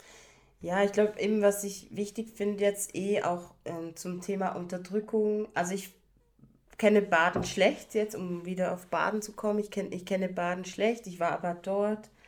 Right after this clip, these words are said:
äh, schon einige Male. Ich hab auch vor sehr vielen Jahren da auch schon Konzerte gespielt und das gibt schon wirklich eine sehr,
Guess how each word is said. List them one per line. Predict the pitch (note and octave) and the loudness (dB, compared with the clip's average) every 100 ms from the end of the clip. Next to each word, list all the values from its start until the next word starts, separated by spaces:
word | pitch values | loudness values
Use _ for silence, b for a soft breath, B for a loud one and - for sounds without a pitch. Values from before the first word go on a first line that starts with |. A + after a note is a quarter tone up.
| b b b b | b b b b
äh, | F3+ F3 | -4 -2
schon | F3 F3+ F3+ | -2 -4 -2
einige | C#3+ G3 A3+ | 2 2 4
Male. | G#3+ G3 G#3+ | 2 2 2
Ich | G#3+ G#3 | 2 0
hab | |
auch | - E3+ | -6 -8
vor | - E3+ E3 - - _ _ | -10 -8 -8 -10 -16 _ _
sehr | - A#3 A#3+ | -2 2 2
vielen | A#3+ A3+ G#3+ | 2 2 4
Jahren | F#3 F3+ F#3 | 4 2 0
da | F3+ E3 | -2 -2
auch | F3+ - | -6 -16
schon | - F3 | -10 -8
Konzerte | F3 F#3 A#3 A#3 A#3 | -6 0 4 4 2
gespielt | G#3+ - - G3+ G#3 G#3 | -6 -8 -8 -2 -2 -2
und | F3+ F3+ | -4 -6
das | F3+ F3+ | -6 0
gibt | B3 A#3 | 0 2
schon | A3+ G3 G3 | 0 0 0
wirklich | F#3+ G3+ G3 | -4 -4 -6
eine | F3+ | -8
sehr, | F3+ - F3+ F3+ | -8 0 2 2